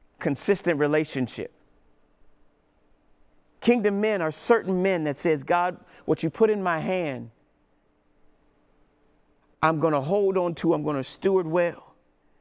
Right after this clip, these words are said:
I'm gonna cover. I'm gonna keep it accountable. I'm gonna lead it with character. I'm gonna produce. I'm gonna be strategic." Because that's how you designed me.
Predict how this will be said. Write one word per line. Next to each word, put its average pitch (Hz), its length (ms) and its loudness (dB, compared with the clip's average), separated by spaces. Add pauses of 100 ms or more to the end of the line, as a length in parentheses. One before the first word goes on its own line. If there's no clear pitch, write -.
(260)
I'm 165 140 0
gonna 143 200 2
cover. 214 540 0 (1000)
I'm 180 80 0
gonna 170 200 2
keep 190 260 -4
it 156 60 2
accountable. 202 720 0 (1040)
I'm 175 140 0
gonna 175 220 2
lead 190 260 0
it 196 100 0
with 151 180 -6
character. 214 640 -2 (1000)
I'm 165 140 2
gonna 160 200 4
produce. 190 800 0
I'm 180 120 0
gonna 175 140 0
be 151 120 -2
strategic." - 760 -6 (1500)
Because 165 220 2
that's 175 160 0
how 180 160 0
you 170 180 -2
designed 151 500 -2
me. 110 180 -14